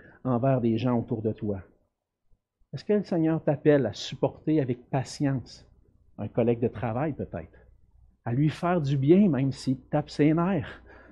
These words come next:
Est-ce que le Seigneur te demande de prendre soin d'une personne qui est dans le besoin ? Tu as vu un besoin, puis tu dis, « Ah, cette personne-là, elle fait donc pitié. » Puis tu laisses ça là ?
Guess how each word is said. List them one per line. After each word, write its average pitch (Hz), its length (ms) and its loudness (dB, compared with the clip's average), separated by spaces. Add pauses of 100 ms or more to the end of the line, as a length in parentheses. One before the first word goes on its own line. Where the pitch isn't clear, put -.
(1160)
Est-ce - 160 -10
que 202 400 2 (380)
le 143 80 -2
Seigneur 185 580 2 (500)
te 170 100 2
demande 180 300 4
de 175 60 4
prendre 165 320 0
soin 190 320 -6
d'une 160 180 0
personne 160 600 -2
qui - 120 -2
est - 20 -2
dans 139 140 2
le 135 40 2
besoin ? 127 460 0
Tu - 100 -4
as 139 60 4
vu 170 180 4
un 196 80 6
besoin, 165 480 4
puis 196 100 -4
tu - 120 -12
dis, « 143 200 -4 (540)
Ah, 151 100 -4
cette - 240 -6
personne-là, 131 640 0
elle 113 200 -8
fait 131 80 -4
donc 120 240 -4
pitié. » - 480 -10 (840)
Puis - 120 -20
tu - 160 -2
laisses 143 220 4
ça 139 140 4
là ? 220 260 -2